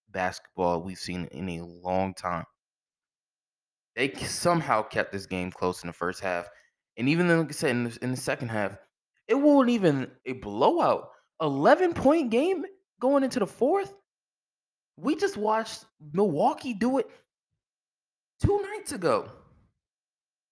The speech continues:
It's not impossible. It really ain't impossible. And again, we'll get to Milwaukee and Boston in a little bit,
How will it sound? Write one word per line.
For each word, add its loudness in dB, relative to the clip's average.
It's -6
not 2
impossible. -4
It -6
really -2
ain't -2
impossible. -6
And -2
again, -4
we'll -4
get -8
to -10
Milwaukee -4
and -4
Boston -6
in -2
a -4
little -4
bit, -4